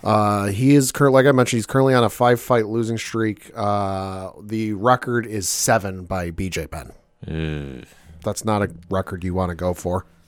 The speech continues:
Speaker 2: No, I mean, they gave B J enough chances throughout the, the end half of his career. And Tony
Speaker 1: Well, I should correct it. The, the tweet I was reading, it's, uh, six, not five.
Speaker 2: Okay. But still, either way, I mean, when we see fighters that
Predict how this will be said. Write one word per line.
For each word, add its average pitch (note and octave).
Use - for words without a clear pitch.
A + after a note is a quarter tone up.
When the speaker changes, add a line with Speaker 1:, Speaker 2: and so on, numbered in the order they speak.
Speaker 2:
No, B2
I A#2
mean, A#2+
they A#2+
gave A2+
B A2
J G#2
enough G2+
chances F#2
throughout G2+
the, F2+
the F#2+
end G#2+
half G2+
of F#2
his F2
career. E2+
And G2+
Tony A#2+
Speaker 1:
Well, G2
I G2
should F#2
correct F2+
it. F2
The, F2+
the E2
tweet -
I E2+
was E2+
reading, E2+
it's, E2
uh, D2
six, -
not C2
five. -
Speaker 2:
Okay. F2
But A2+
still, B2+
either C3
way, G2
I F2+
mean, F#2
when C#3+
we E3+
see A#3+
fighters D#3
that A#2